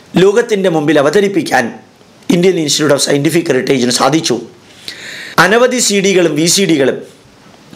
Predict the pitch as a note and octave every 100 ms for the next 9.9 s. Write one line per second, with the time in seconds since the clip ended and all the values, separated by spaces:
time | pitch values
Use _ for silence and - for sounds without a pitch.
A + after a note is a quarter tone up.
0 | - E3 - A3 G3 D3+ D3 A#2+ D#3 D#3+
1 | F#3+ C3+ A#2 - - _ - - - -
2 | - - - A3 A#3 G3+ F#3+ D#3 C#3+ D#3
3 | C#3 A#2+ - - - - - - - -
4 | - - G#3 A3 A3 A3 G#3 - _ _
5 | _ - - - - - F#3 G3+ G3 D3+
6 | - - _ _ - _ - - - -
7 | G#3 G3+ G#3 F#3+ - D#3+ F3 G3+ G3 E3+
8 | C#3 B2+ A#2+ - - - - - A3 A#3+
9 | B3 G3+ G3 G#3 G3 E3 C#3+ C3 A#2+